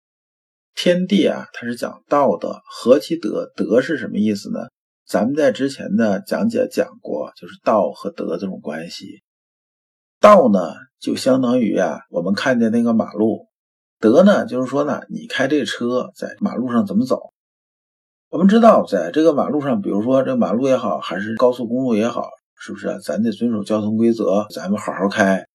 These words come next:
这一般情况下都是安全的，不会出任何问题。但是如果你在上面胡开一气啊，就是说这个限速是一百，你非要这油门一踩，开到这个一百七八，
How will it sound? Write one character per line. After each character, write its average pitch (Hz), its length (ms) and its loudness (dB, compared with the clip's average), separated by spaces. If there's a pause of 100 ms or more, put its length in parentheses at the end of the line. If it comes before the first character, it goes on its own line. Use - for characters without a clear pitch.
这 - 140 -8
一 98 100 0
般 98 160 2
情 95 140 -14
况 92 120 -10
下 98 80 -4
都 - 140 -12
是 - 100 -12
安 92 180 -6
全 - 280 -10
的， 73 160 -10
不 - 120 -20
会 85 140 -16
出 82 160 -12
任 92 140 -8
何 85 80 -12
问 95 200 -4
题。 - 360 -20 (500)
但 147 120 4
是 143 60 0
如 127 220 0
果 151 120 0
你 143 120 -2
在 135 140 0
上 123 180 -2
面 113 140 -2
胡 110 240 -6
开 117 220 -2
一 107 160 2
气 113 200 -6
啊， 101 220 -4
就 - 140 -10
是 143 40 -8
说 156 200 -2
这 165 80 0
个 151 40 0
限 151 240 0
速 147 220 -2
是 147 80 0
一 156 100 2
百， 117 300 -2
你 98 100 -2
非 127 200 -2
要 139 180 4
这 120 80 0
油 110 180 2
门 127 200 0
一 131 40 -2
踩， - 300 -4
开 123 180 0
到 120 180 2
这 110 120 -4
个 104 100 -2
一 123 120 -2
百 107 120 -2
七 - 200 -10
八， 101 320 0